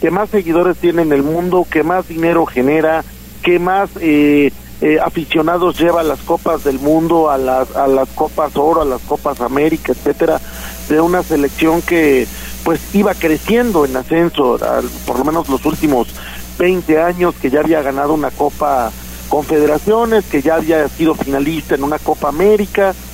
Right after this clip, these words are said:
que había mejorado a pasos agigantados. Pues ahora, de cinco años para atrás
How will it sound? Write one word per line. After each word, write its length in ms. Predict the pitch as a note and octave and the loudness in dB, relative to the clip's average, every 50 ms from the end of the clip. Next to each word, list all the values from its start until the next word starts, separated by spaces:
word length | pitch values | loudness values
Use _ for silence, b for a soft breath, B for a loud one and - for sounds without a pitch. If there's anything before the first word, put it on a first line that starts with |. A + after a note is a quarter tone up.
| - - - - - | -16 -16 -16 -6 -2
que 160 | - D#3 D#3 | 0 2 2
había 420 | D3+ D3 D3+ E3+ F3+ F3+ E3 D3+ - - - - - - | 2 2 2 2 2 2 2 2 0 -4 -10 -14 -6 -2
mejorado 680 | - D3+ E3 E3+ E3 - - D#3 D#3+ D#3+ F3 F#3+ F#3 F#3 | 0 2 2 2 2 0 0 2 2 2 2 2 2 0
a 40 | E3 | 0
pasos 380 | - F3 F3 F3 F#3 E3+ C#3 | 0 -2 -4 -4 -4 -6 -6
agigantados. 720 | D#3+ C#3 - - C#3+ C3+ C#3 C#3 C3+ - D#3+ D#3 F3 F3 - - | -6 -6 -6 -6 -4 -2 -2 -2 -2 -2 0 0 0 0 -2 -2
Pues 220 | D3+ C#3 - - | -4 -4 -2 0
ahora, 340 | C3+ C#3 D#3 D#3+ D#3+ D3+ - - - - - - - - - - - - - - - - - - - | 0 2 2 2 2 0 -2 -4 -10 -16 -16 -16 -14 -14 -14 -14 -16 -16 -16 -18 -18 -18 -18 -6 -4
de 200 | - C#3+ - A4+ | -2 0 0 0
cinco 360 | - - F#3 G3 F#3+ - F3+ | 0 2 2 2 2 2 0
años 240 | F3 F3 F3 E3+ C#3+ - | -2 -2 -4 -6 -6 -4
para 200 | - C#3 B2+ C3 | -4 -2 -2 -2
atrás 320 | C3 - D#3+ D#3 D#3+ D#3+ | -2 -2 -2 -2 -2 -2